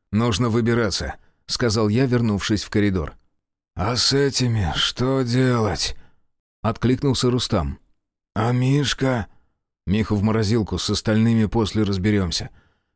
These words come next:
Ты вон едва дышишь, а все о покойниках печешься. Идти сможешь?» «Не знаю, вряд ли», поморщился Рустам. «Может, я вас здесь подожду?» «Ага, щас. Мы там страдать будем, а он здесь полежит»,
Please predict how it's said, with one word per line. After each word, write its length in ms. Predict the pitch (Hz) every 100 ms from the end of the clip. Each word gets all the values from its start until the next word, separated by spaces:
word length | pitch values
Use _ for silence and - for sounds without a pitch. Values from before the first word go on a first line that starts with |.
| -
Ты 160 | 143
вон 180 | 135 117
едва 340 | 107 113 120
дышишь, 440 | 120 131 113 90 -
а 60 |
все 240 | 95 - 120
о 40 |
покойниках 640 | 107 107 123 113 98 87
печешься. 540 | - 98 101 90 - - _ _ _ -
Идти 300 | 107 107 143
сможешь?» 560 | - 139 123 98 - - _ -
«Не 220 | 143 131
знаю, 480 | 113 123 104 65 62 - -
вряд 640 | 101 101 117 156 135 120
ли», 300 | 87 92 76 - - _ _
поморщился 640 | - 92 104 101 92 - 101
Рустам. 440 | 98 - 76 64 - _ _ _
«Может, 420 | - 139 123 123
я 240 | 131 139 139
вас 200 | 131 127
здесь 460 | 110 139 143 127
подожду?» 680 | - 113 110 110 92 90 60 - _ _ _ _
«Ага, 420 | 127 113 123 117 - _ _
щас. 400 | - 143 117 - - _ _
Мы 160 | 110 127
там 180 | 127
страдать 460 | 113 - 135 139 147
будем, 300 | 113 107 107
а 60 | 127
он 100 | 120
здесь 280 | 120 139
полежит», 460 | - 120 107 113 -